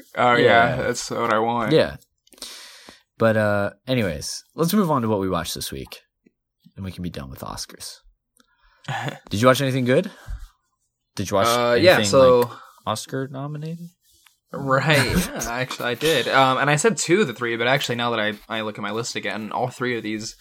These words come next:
Speaker 1: are nominated for at least one Academy Award. Um, I don't know if Spider-Man's more. But anyway, I'll talk about the, the first film that I watched.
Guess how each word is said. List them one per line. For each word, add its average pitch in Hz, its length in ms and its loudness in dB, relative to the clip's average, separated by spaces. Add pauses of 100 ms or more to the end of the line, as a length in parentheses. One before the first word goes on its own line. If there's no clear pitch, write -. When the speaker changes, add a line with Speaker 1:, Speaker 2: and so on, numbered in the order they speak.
(440)
Speaker 1:
are 110 140 2
nominated 117 520 -2
for 135 140 4
at 120 80 6
least 185 220 -2
one 110 260 -6
Academy 104 340 -8
Award. 104 520 -6
Um, 101 340 -4
I 95 80 -4
don't 101 120 -6
know 95 100 -12
if 101 60 -14
Spider-Man's 92 580 -10
more. - 260 -12
But 156 100 -2
anyway, 101 420 -4
I'll 139 120 2
talk 131 180 -4
about 110 260 -10
the, 104 520 -2
the 101 60 -10
first - 340 -10
film 185 120 -10
that 180 80 -6
I 180 40 -6
watched. 180 420 -6